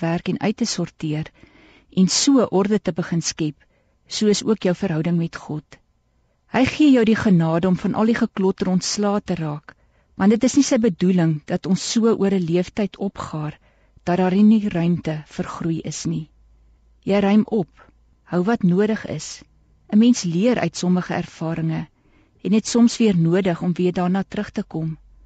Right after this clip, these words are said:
Ander goed is weer dood eenvoudig gemors. Jy het nodig om dit agter te laat en weg te gooi.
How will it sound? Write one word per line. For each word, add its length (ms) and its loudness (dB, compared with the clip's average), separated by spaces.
Ander 280 4
goed 260 -4
is 160 -4
weer 240 0
dood 280 -2
eenvoudig 500 -2
gemors. 600 -6
Jy 100 -2
het 120 0
nodig 340 4
om 60 2
dit 180 -4
agter 420 -4
te 140 -6
laat 280 -6
en 160 -4
weg 280 -4
te 100 -12
gooi. 440 -14